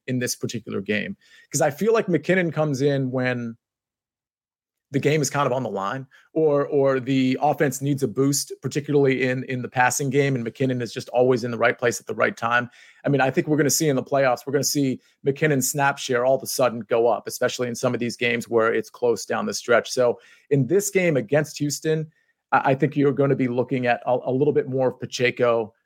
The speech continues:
um, through the third and fourth quarter. And I will say this, I loved how he finished that game. That game was in doubt. And I don't know if,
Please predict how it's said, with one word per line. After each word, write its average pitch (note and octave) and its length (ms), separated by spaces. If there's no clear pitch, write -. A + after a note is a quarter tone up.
um, A2+ 300
through C#3+ 420
the C#3 120
third B2+ 260
and A#2+ 120
fourth A#2 240
quarter. B2 220
And A#2+ 100
I A#2+ 60
will C3+ 160
say A#2+ 220
this, G#2+ 380
I D3 120
loved B2 340
how A#2 140
he G#2+ 140
finished A2 280
that G#2 160
game. A#2 160
That D#3+ 180
game C4+ 200
was G#3 160
in D#3 160
doubt. C3+ 300
And C#3 120
I F3 60
don't B3 100
know B3+ 80
if, F#3 100